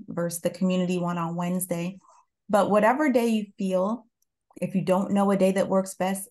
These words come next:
just pick one, put it in your phone, mark it on your calendar, planner, wherever you keep track of things. And that self check-in is to just bring a self-awareness to how you're doing.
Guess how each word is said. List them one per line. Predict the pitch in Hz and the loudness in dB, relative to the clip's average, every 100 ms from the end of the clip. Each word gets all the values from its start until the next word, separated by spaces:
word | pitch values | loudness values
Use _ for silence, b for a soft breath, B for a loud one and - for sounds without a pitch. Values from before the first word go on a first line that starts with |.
| - | -12
just | 175 165 - _ | -10 -8 -12 _
pick | - 185 185 | -2 -2 -2
one, | 175 175 208 254 226 | -4 -2 -2 -4 -6
put | - | -4
it | 175 | -2
in | 165 | -2
your | 160 160 | -6 -4
phone, | - 226 226 220 220 | 2 4 6 6 4
mark | 196 175 180 | 2 0 -2
it | |
on | 170 | -6
your | 170 175 | -8 -6
calendar, | 208 202 202 196 | -4 -2 0 -2
planner, | 196 202 196 196 185 | -2 -2 0 0 0
wherever | 170 180 180 | -2 -2 0
you | 190 190 | 0 -2
keep | - 196 - | -4 -8 -2
track | 190 190 | 0 0
of | 196 196 | -2 -4
things. | 196 196 196 196 B B B B | 0 0 0 -4 B B B B
And | 196 185 | -2 2
that | 240 - | 2 0
self | - 330 330 | 0 0 -2
check-in | 240 220 220 196 190 | -6 -4 -2 -2 0
is | 190 185 | -2 -4
to | - 202 190 | -6 -4 -2
just | 208 208 202 | -2 -2 -2
bring | 208 233 | 0 0
a | 220 | 2
self-awareness | 214 208 190 175 180 175 170 - | 0 0 2 2 0 -2 -6 -6
to | 180 | -8
how | 180 196 226 | -6 -2 0
you're | 233 196 | 2 2
doing. | 180 - - | 0 -4 -8